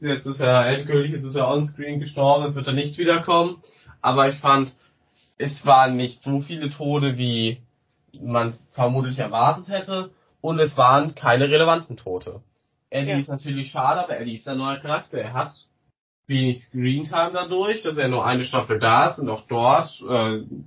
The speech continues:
Speaker 1: die Staffel mit den meisten Charakteren vermutlich jemals im Stranger Things Universum,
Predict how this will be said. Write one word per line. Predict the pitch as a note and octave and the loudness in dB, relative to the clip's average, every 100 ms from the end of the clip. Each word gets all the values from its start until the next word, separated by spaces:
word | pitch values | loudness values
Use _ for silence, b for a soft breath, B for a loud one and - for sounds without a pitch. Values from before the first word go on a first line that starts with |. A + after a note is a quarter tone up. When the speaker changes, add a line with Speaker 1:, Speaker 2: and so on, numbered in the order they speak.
| - | -2
Speaker 1:
die | B2 A2+ A2 - _ _ - | 0 0 -4 -10 _ _ -20
Staffel | - B2 A#2 B2+ | 0 2 2 -2
mit | A2+ | -4
den | A2+ | 4
meisten | A#2+ C3 - - | 4 4 0 -2
Charakteren | C3 B2 B2+ B2 | 0 2 2 2
vermutlich | B2 A#2 B2 A#2+ A2+ | 0 -2 -4 -6 -8
jemals | A#2 A#2 A2+ A2 B2+ D#3 - - b b b b b _ | -2 0 2 4 4 4 0 -14 b b b b b _
im | D#3+ | -8
Stranger | D#3 E3 E3 E3+ E3 | -6 -4 0 0 0
Things | E3+ E3 | -6 -6
Universum, | E3+ E3 E3 E3 E3+ F3 F3 | -4 0 4 4 4 0 -4